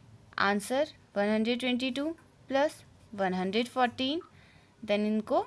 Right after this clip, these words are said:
ऐड करेंगे। Two plus four is six, two plus one is three,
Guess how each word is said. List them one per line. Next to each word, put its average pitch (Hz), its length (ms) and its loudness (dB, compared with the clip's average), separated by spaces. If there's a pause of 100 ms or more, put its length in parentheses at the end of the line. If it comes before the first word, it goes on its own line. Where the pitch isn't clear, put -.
(140)
ऐड 190 240 2
करेंगे। 160 460 -8 (1120)
Two 277 180 -2
plus 285 300 6
four 262 160 -2
is 262 260 -2
six, 349 320 -4 (260)
two 226 200 -6
plus 240 260 -2
one 247 220 0
is 285 180 -8
three, 285 240 -4